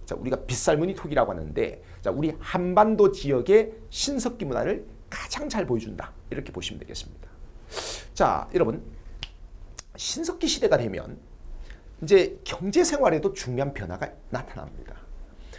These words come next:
어, 이제 어떻습니까? 어, 사냥이나 그다음 이제 뭡니까? 이게 뭐 물고기 잡이, 자, 그다음 이제 열매를 따먹는 채집, 이런 것도 여전히 계속되고 있지만, 자, 신석기 중후반이 되면,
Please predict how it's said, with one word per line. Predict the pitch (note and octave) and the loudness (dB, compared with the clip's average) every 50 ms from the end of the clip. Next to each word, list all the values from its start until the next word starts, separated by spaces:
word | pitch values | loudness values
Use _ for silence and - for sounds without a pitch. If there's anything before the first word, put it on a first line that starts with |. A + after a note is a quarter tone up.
| - - - - | -16 -16 -10 -4
어, | - A2+ A#2 A2+ A2+ A2+ A2+ A#2 - | 0 2 2 4 4 4 2 2 0
이제 | D#3+ - - F#3+ F#3+ - D#3 - - | -2 4 8 10 10 10 8 6 4
어떻습니까? | C3 C3 F3 C#3 - - A#2+ F#2 D2 - A#1+ A1 - - - - - - - - - - | 2 4 4 4 4 2 -2 -4 -6 -6 -8 -10 -10 -10 -14 -16 -18 -18 -18 -18 -16 -10
어, | - E2 E2 E2 C#2+ | -8 -6 -6 -4 -2
사냥이나 | - - - - F3 F3 E3 F3+ F3 F3+ F3 C#3 G2 D#2 C#2 A1+ - - - - - - - - - - - - - - - | -2 -2 0 2 2 4 6 6 4 4 2 0 -2 -2 -4 -6 -8 -14 -16 -16 -16 -16 -16 -16 -14 -16 -16 -16 -14 -8 0
그다음 | - D#3+ F3+ E3 | 6 6 6 6
이제 | D3 - E3+ D3+ B2+ | 8 8 8 6 6
뭡니까? | G#2+ A2+ A2+ A2+ A2 G#2 - F2 | 6 4 2 2 2 -2 -4 -4
이게 | - - A#2 G2 | -2 0 0 2
뭐 | G2 F#2 F2+ | 2 2 2
물고기 | - G2 G2+ D3 D#3+ D#3+ A3 A#3 F3 F#3 | 2 2 2 2 2 2 2 2 2 0
잡이, | - - F#2+ D#2+ - C#2+ - - - - - - - - - - - - | -2 -2 -2 -4 -4 -6 -10 -10 -10 -12 -12 -14 -14 -14 -14 -16 -14 -12
자, | - G#2+ | -10 -2
그다음 | - - G3 | 2 4 6
이제 | - E3+ C#3 A2+ | 6 6 8 10
열매를 | C#3 D#3+ E3+ F3 G#3+ A3 G#3+ - | 10 10 10 10 10 8 8 6
따먹는 | - C#3 C3+ C#3 C#3+ D3+ D3+ C#3+ D3 | 2 2 2 2 2 0 0 0 0
채집, | - - - C#3 - - D3 - - - - - - - - - - - - - | -2 -2 -2 -2 -2 -2 -4 -4 -6 -10 -18 -20 -20 -20 -20 -18 -16 -10 -2 2
이런 | G#3+ G3+ B3 C4+ C4+ | 6 6 8 8 8
것도 | B3+ B3 - F#3+ B2 | 6 6 6 2 2
여전히 | A2 A#2 - E3+ F#3 G3 G#3+ G3+ G#3 | 2 4 4 4 4 4 2 -2 -4
계속되고 | - - - - - - G3 F3+ E3 A#2+ | -8 -8 -8 -8 -2 2 2 2 2 2
있지만, | - - - G2 E2+ F2 G#2 G2+ F2 D2 C#2 - - - - - - - - | -4 -4 -8 -6 -4 -4 -4 -6 -6 -8 -10 -12 -14 -18 -20 -18 -18 -16 -10
자, | - G2 D#2+ C#2 | -6 -4 -4 -4
신석기 | - - - A#3 A#3+ A#3 A3 A#3 A3 A3+ - A3+ A3 G3+ - | -2 0 0 2 2 2 2 2 0 0 0 -2 -2 -2 0
중후반이 | - - G3+ A3+ - - A3 F#3+ G#3+ F#3 F3+ G3 E3+ | 0 2 2 2 2 2 2 4 4 4 4 4 2
되면, | C#3 G#2+ F2 F#2 G#2+ A#2+ G#2+ E2 C#2 A#1+ B1+ | 2 0 2 2 2 0 0 0 -4 -8 -10